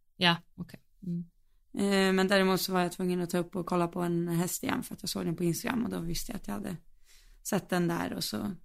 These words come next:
Speaker 2: kollade jag på den igen.
Speaker 1: Okej. Mm.
Speaker 2: Mm.
Speaker 1: Efter jag är fortfarande på den Grand Prix. Jag har fortfarande inte kollat
Speaker 2: Mm.
Speaker 1: klart den. Jag har
Speaker 2: Och
Speaker 1: kollat
Speaker 2: där
Speaker 1: lite
Speaker 2: är,
Speaker 1: hela tiden.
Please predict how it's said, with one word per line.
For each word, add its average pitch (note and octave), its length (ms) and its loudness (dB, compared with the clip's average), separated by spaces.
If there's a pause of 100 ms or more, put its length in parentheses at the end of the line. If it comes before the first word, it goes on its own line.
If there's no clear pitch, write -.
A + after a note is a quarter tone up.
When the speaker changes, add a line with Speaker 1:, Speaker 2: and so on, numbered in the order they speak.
Speaker 2:
kollade - 300 -2
jag - 120 -6
på G3+ 60 -4
den - 140 -2 (220)
igen. - 180 -4 (840)
Speaker 1:
Okej. F3 340 2 (260)
Mm. E3 180 2 (400)
Speaker 2:
Mm. E3 180 -2 (520)
Speaker 1:
Efter F#3 260 0
jag F3 60 6
är F3 40 4
fortfarande D#3 540 -2
på F#3+ 100 -2
den D3 260 0
Grand D#3 180 -2
Prix. D3 200 -2
Jag D3 80 -2
har D#3 80 -2
fortfarande F3+ 400 -2
inte - 100 -14
kollat D3+ 220 -2
Speaker 2:
Mm. F3+ 60 -4
Speaker 1:
klart D3+ 200 -2
den. D#3 100 -2
Jag E3 80 6
har - 40 0
Speaker 2:
Och - 60 -10
Speaker 1:
kollat F#3 180 6
Speaker 2:
där D4+ 240 12
Speaker 1:
lite C4+ 140 8
Speaker 2:
är, C4 40 10
Speaker 1:
hela D#3 160 6
tiden. - 320 -8